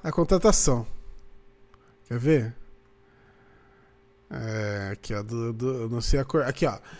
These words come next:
Dudu anuncia acordo com Dudu sem nada assinado e, e negócio pode melar. O Cruzeiro anunciou, <clears throat> desculpa, um acordo com, é, sem ter nenhuma assinatura. Ah, ô, ó, aí cê me quebra, hein?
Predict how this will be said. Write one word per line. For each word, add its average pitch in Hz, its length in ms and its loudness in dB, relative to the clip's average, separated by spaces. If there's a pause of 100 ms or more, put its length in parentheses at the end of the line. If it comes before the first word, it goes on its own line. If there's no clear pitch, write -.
(400)
Dudu 143 400 4
anuncia 214 540 6
acordo 190 500 6
com 190 180 2
Dudu 165 300 4
sem 190 180 8
nada 170 200 4
assinado 170 440 6
e, 175 220 4
e 156 80 0
negócio 156 340 4
pode 160 280 6
melar. 131 420 4
O 113 40 -4
Cruzeiro 143 440 2
anunciou, 160 580 4 (340)
<clears throat> 156 280 -2
desculpa, 127 460 -4 (520)
um 160 120 6
acordo 220 680 12
com, 165 280 6
é, 196 180 8
sem 185 180 10
ter 180 160 6
nenhuma 180 280 8
assinatura. 175 680 6
Ah, 131 280 4
ô, 208 320 8
ó, 170 240 10
aí 180 160 6
cê 269 160 0
me 277 80 0
quebra, 196 420 10
hein? 190 240 6